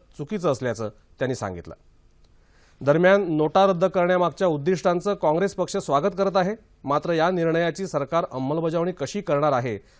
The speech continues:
असा प्रश्न माजी केंद्रीय वित्तमंत्री पी चिदंबरम यांनी उपस्थित केला.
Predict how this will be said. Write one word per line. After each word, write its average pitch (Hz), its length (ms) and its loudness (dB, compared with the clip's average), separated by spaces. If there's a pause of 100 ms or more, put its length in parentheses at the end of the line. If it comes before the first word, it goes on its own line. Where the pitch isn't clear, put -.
असा 135 200 -4
प्रश्न 139 400 -2
माजी 160 400 -2
केंद्रीय 143 340 -4
वित्तमंत्री 139 580 -4
पी 156 200 -4
चिदंबरम 151 520 -2 (360)
यांनी 139 180 2
उपस्थित 127 420 -2
केला. 90 140 -8